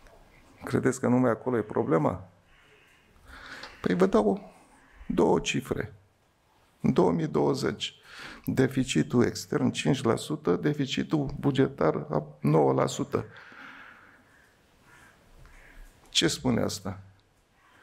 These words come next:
Că sectorul guvernamental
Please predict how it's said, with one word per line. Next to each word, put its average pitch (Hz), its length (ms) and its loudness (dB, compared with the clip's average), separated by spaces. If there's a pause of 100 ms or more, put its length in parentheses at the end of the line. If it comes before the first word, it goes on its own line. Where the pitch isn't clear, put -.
(120)
Că - 220 0
sectorul 127 880 2 (1200)
guvernamental 127 1200 4